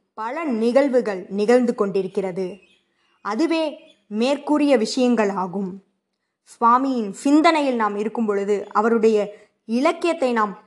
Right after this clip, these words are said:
படிக்கும் பொழுது, நம்முடைய வாழ்க்கையானது மாற்றம் அடையச் செய்யப்படுகிறது.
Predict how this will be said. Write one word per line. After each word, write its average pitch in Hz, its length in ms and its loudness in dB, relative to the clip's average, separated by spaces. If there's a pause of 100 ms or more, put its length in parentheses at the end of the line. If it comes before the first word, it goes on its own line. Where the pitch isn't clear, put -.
(120)
படிக்கும் 269 420 -2
பொழுது, 214 640 0 (220)
நம்முடைய 220 600 -2 (120)
வாழ்க்கையானது 214 1080 0
மாற்றம் 226 800 0
அடையச் 220 360 0
செய்யப்படுகிறது. 196 1000 -2